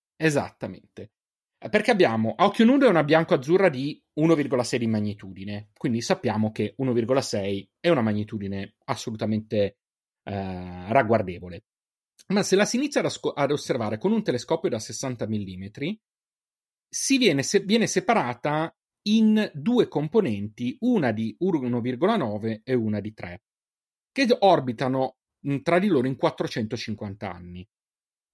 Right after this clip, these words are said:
Ora, e in questo momento è ancora più facile, perché in questo periodo storico, nel senso in questi,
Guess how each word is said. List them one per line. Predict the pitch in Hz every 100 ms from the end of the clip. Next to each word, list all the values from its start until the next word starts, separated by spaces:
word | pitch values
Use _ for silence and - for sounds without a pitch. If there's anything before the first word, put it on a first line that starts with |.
| - _ _ _ _ _ _ _ _ 285
Ora, | 240 123 107 - _ _ _ _ _ -
e | 185
in |
questo | 214 254
momento | 254 247
è | 214
ancora | 208 202
più | 196
facile, | 139 110 131
perché | 143 147
in |
questo | 156 226 - 185 165 156 - -
periodo | 165 180 185 139 123 123 113 127 117 123
storico, | - - - 143 117 113 - 135 170 190 -
nel | 113
senso | 127 110
in | 110
questi, | 110 131 - - 113